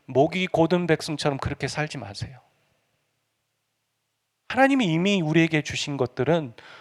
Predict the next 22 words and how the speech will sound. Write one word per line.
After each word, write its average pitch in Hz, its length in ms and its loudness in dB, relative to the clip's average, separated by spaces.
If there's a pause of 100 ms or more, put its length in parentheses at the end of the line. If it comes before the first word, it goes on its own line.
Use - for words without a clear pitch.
(220)
너무너무 143 920 2 (120)
감사한 139 500 -4
일입니다. 104 460 -16 (1700)
어떤 185 260 2
사람은 175 340 6
그것을 175 440 2
믿지 160 320 0
않아서 143 680 2 (260)
지옥에 160 400 2
가고 127 300 -2
있는데, 120 580 -6 (400)
우리는 160 220 -2
그 156 180 0
예수 156 280 2
그리스도를 160 340 -2
믿음으로 147 540 -4
말미암아 135 640 2 (580)
하나님과 175 680 4 (300)
화평을 220 460 2
누리고 127 280 -4
있단 113 240 -4
말이에요. 107 340 -14